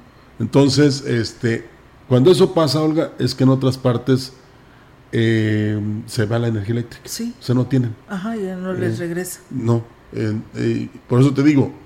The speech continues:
Speaker 1: no hay como los que están ahí en comisión que nos pueden decir qué realmente está pasando y, pues, que, eh, digamos,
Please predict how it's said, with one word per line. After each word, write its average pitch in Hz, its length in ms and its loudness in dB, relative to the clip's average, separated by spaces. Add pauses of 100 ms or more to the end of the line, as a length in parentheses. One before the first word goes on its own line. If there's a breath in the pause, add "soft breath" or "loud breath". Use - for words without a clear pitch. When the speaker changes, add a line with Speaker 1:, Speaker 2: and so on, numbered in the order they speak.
Speaker 1:
no 107 160 -2
hay 120 100 2
como 139 260 0
los 127 240 0
que 110 60 -6
están 123 260 0
ahí 139 160 6
en 139 60 2
comisión 139 500 2
que 120 100 -6
nos 95 140 -8
pueden 113 280 -4
decir 117 340 -2 (120)
qué 117 120 0
realmente 117 500 0
está - 180 -6
pasando 135 540 0 (560 loud breath)
y, 110 520 0
pues, - 280 -6
que, 101 540 -2 (540)
eh, 110 200 -6 (920)
digamos, 135 420 -2